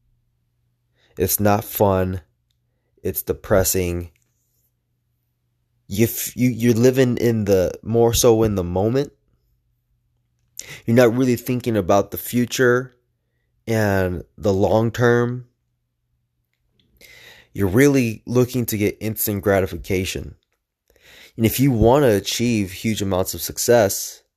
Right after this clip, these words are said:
you can't be so hell-bent on feeling good right now. As a matter of fact,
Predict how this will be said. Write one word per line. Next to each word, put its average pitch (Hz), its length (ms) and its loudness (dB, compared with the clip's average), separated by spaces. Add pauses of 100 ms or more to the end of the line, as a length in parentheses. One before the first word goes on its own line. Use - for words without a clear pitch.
(640)
you 101 140 -10
can't 110 380 0
be 107 120 -6
so 101 260 0
hell-bent 98 640 -2 (560)
on 90 140 -10
feeling 90 380 -2
good 90 280 2
right 85 220 -4
now. 90 380 -2 (2750)
As 107 140 2
a 92 40 -2
matter 101 260 2
of 90 80 -2
fact, 117 400 2